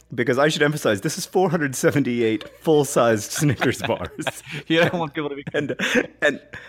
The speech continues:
Speaker 1: and I had five of
Speaker 2: Oh,
Speaker 1: them
Speaker 2: no, that's a
Speaker 1: yesterday.
Speaker 2: lot of Snickers, Johns. That's like, that's like, uh, half your daily calories in Snickers.
Speaker 1: I know. It was actually all that I ate.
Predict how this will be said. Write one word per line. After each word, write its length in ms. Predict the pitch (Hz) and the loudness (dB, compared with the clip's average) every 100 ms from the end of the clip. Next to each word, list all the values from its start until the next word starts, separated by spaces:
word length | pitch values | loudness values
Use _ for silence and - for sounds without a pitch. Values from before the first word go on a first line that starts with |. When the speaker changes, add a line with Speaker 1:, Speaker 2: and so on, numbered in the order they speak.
| - - | -20 -6
Speaker 1:
and 180 | - 151 | 2 6
I 140 | 202 269 | 8 8
had 240 | 175 139 | 6 2
five 420 | - 214 160 165 | 0 2 4 6
of 80 | 143 | 6
Speaker 2:
Oh, 200 | 202 175 | 6 4
Speaker 1:
them 80 | 156 | 4
Speaker 2:
no, 80 | 175 | 2
that's 220 | 196 156 | 2 2
a 20 | |
Speaker 1:
yesterday. 280 | 185 208 220 | 0 0 0
Speaker 2:
lot 140 | 180 170 | 2 0
of 120 | 156 | -2
Snickers, 340 | 202 208 175 170 | -6 -4 -6 -2
Johns. 340 | 170 160 160 | -2 0 -2
That's 220 | - 190 - | -6 -6 -4
like, 220 | 165 - | -6 -4
that's 200 | 180 - | -6 -4
like, 220 | 160 - | -6 -2
uh, 240 | 139 135 | 0 0
half 300 | 131 160 165 | 0 -4 -4
your 80 | 160 | -6
daily 300 | 143 147 147 | -4 -4 -6
calories 440 | 139 151 156 156 143 | -6 -2 -2 -2 -4
in 80 | |
Snickers. 500 | 135 - 196 120 85 - - - - - | -8 -8 -6 -6 -4 -6 -8 -8 -12 -2
Speaker 1:
I 140 | 135 | 2
know. 180 | 139 117 | 4 6
It 60 | 117 | 4
was 100 | 117 | 4
actually 460 | 135 143 143 127 | 4 4 2 2
all 120 | 110 110 | 2 2
that 120 | 104 | 0
I 60 | 98 | 0
ate. 340 | - 107 | 0 -2